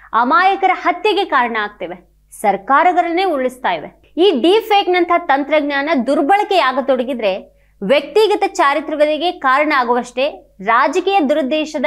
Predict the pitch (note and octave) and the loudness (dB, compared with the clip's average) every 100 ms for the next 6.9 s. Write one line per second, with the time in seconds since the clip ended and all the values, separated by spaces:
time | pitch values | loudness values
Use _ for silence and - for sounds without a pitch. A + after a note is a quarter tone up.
0 | - A3 A3+ D4+ F#4+ G4+ D4+ D#4+ D#4+ - | -2 0 0 2 2 2 0 0 0 -2
1 | A#3+ A#3+ D4+ E4 D#4 A#3+ G#3+ G3+ - F3 | 0 0 0 0 2 0 -2 -8 -10 -18
2 | - G#3+ B3 C4+ F4+ A4 D#4+ F4 C#4+ D4 | -8 0 2 2 2 2 2 2 2 0
3 | D4 C4 A3 F3+ F3+ - _ - C4 C4 | 0 -2 -2 -2 -6 -12 _ -6 0 0
4 | D#4+ F#4+ F4 F4+ F4 D4+ D4 E4 C#4 B3+ | 2 2 2 0 2 2 0 -4 -2 0
5 | C#4 C#4+ C#4+ C4+ C4 D4+ A#3+ A3+ D4 F4+ | 0 -2 -2 0 0 -2 -2 0 4 4
6 | G4+ G4 F4 F#4 C#4 C#4+ D4+ D4 | 4 2 2 2 2 2 -2 -2